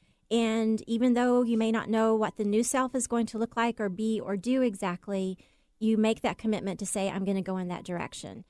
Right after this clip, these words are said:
And so with that particular portrait, um, she has fear in her eyes because that's exactly what I was feeling at that moment,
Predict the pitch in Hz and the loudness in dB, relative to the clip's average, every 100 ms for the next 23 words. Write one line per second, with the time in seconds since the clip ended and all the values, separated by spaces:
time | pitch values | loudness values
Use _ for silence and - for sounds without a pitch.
0 | _ _ - 220 247 214 226 254 269 269 | _ _ 0 2 4 4 4 0 0 -2
1 | 285 269 240 220 - 240 247 - 214 196 | -2 0 0 0 -2 -4 -4 -2 0 -2
2 | - - 208 202 196 185 185 - - - | -4 -4 -2 0 0 -4 -8 -16 -14 -6
3 | 233 214 208 - - 214 202 208 233 233 | -2 0 0 -4 -4 0 2 2 2 0
4 | 226 220 220 247 - 185 190 196 214 - | -4 -4 -2 -2 0 0 0 -2 -4 -6
5 | 196 190 190 - - - 180 170 180 214 | -6 -4 -6 -8 -12 -12 -10 -8 -6 -4
6 | 202 - 202 214 - 214 208 214 214 196 | -2 -2 -2 -2 -2 -4 0 2 0 -2
7 | - 220 - 190 190 247 - - | -6 -6 -4 -2 0 0 2 0